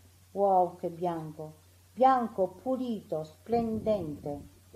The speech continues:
Strofinacci da cucina, tovaglie da tavola, tutto. È un vero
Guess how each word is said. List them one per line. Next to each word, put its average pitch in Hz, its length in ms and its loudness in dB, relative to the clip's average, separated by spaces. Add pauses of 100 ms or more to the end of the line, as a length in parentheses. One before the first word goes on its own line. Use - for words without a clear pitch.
(520)
Strofinacci 240 800 0
da 226 160 4
cucina, 196 800 -6 (300)
tovaglie 233 560 6
da 226 160 6
tavola, 170 680 2 (640)
tutto. 170 600 -4 (1400)
È 208 220 4
un 220 320 2
vero 349 540 4